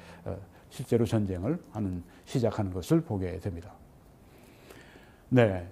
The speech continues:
이것은 요한계시록 육 장 일 절에, 이 절에 나와 있습니다. "내가 봄에 어린 양이 일곱 인 중의 하나를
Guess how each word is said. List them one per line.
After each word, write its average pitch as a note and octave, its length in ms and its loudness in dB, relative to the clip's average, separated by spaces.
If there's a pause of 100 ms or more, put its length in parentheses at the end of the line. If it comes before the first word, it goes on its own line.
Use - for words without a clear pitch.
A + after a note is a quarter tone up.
이것은 D3 280 8
요한계시록 F3 640 12
육 D3 220 6
장 D3+ 220 8
일 C#3+ 200 6
절에, G#2+ 400 0
이 C#3 140 6
절에 G2+ 240 2
나와 F#2 240 -2
있습니다. F2+ 460 -12
"내가 C3+ 380 12
봄에 A#2 400 6
어린 F3 500 10
양이 B2+ 460 12
일곱 G3 520 12
인 F#3 260 10
중의 E3 360 6
하나를 D3+ 540 6